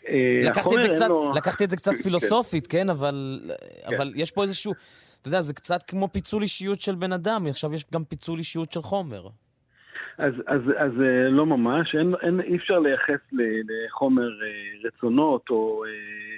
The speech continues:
Speaker 1: אה, איזשהו, אה, א-, אוט-,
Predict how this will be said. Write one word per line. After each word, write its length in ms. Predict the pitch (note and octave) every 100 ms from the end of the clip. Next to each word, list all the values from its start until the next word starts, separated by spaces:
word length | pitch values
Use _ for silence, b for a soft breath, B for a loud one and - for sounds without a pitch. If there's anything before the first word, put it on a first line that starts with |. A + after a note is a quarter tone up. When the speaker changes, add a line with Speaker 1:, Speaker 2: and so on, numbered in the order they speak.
| G#2+ B B B - -
Speaker 1:
אה, 280 | A2 G#2+ C3
איזשהו, 600 | B2 B2 C#3+ B2 A#2+ A#2
אה, 40 | A2+ A2+ A2 A2 G#2+ G#2+ G#2 G#2 G#2+ G#2+ G#2+ G#2
א-, 20 |
אוט-, 540 | - B2+ - C#3 B2+